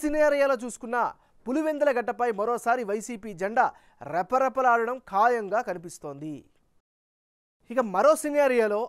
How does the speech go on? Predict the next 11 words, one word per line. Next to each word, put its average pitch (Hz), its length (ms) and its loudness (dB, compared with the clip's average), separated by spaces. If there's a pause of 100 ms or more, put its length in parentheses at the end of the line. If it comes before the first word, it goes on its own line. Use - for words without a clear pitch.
అసలు 262 260 -4
కాంగ్రెస్ 294 400 0
నుంచి 262 180 -6 (120)
ఎవరూ 247 160 2 (120)
పోటీ 240 200 -2 (100)
చేయకుండా 214 360 0 (160)
కేవలం 202 300 0 (120)
వైసీపీ, 240 440 -4 (120)
టీడీపీ 233 320 -8 (100)
బరిలోకి 196 340 0
దిగితే 180 240 -8